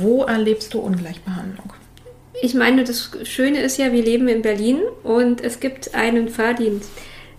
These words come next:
Speaker 2: für Rollstuhlfahrer, wie
Speaker 1: Mhm.
Speaker 2: Taxi, sage ich immer, nur für Rollstuhlfahrer.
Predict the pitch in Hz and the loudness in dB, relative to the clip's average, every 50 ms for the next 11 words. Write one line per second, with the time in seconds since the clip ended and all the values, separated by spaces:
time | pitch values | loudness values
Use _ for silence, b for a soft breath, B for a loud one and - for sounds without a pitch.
0 | - - - - - 415 403 233 226 - - 254 240 240 226 220 - - 220 233 | -16 -14 -12 -8 -6 -4 -4 -4 -4 -4 0 4 4 6 6 4 4 2 2 2
1 | 285 294 - - 220 208 - - 220 202 202 220 214 208 202 - - 262 262 233 | 2 2 0 -2 -4 -4 -2 -4 -4 -4 -4 -4 -4 -6 -4 -2 -2 0 2 2
2 | 233 208 214 226 254 349 - - - - - - 214 196 - - - - 196 196 | 2 2 2 0 0 0 -2 -2 -4 -4 -2 -2 -2 -2 -4 -6 -4 -2 -2 0
3 | 196 214 214 - - 208 208 202 202 208 214 220 220 - - 233 220 226 226 254 | -2 -4 -6 -6 -6 -6 -4 -2 0 0 0 0 -2 -4 -8 -8 -4 -2 -2 -2
4 | 277 - - 196 - 208 247 196 202 196 | -4 -4 -8 -8 -8 -8 -8 -8 -8 -10